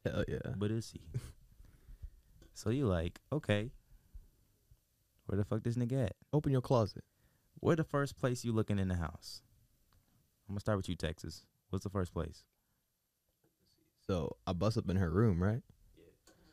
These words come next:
Speaker 2: You step, yeah, you bust up in her
Speaker 1: So
Speaker 2: room.
Speaker 1: depending on the, it depends on the house, 'cause some, some, some of the rooms have, like, their own closet and their own bathroom.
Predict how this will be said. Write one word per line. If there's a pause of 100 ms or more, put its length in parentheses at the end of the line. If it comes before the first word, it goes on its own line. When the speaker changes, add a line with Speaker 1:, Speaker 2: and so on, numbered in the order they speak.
Speaker 2:
You
step,
yeah,
you
bust
up
in
her
Speaker 1:
So
Speaker 2:
room.
Speaker 1:
depending
on
the,
it
depends
on
the
house,
'cause
some, (100)
some,
some
of
the
rooms
have,
like,
their
own
closet
and
their
own
bathroom.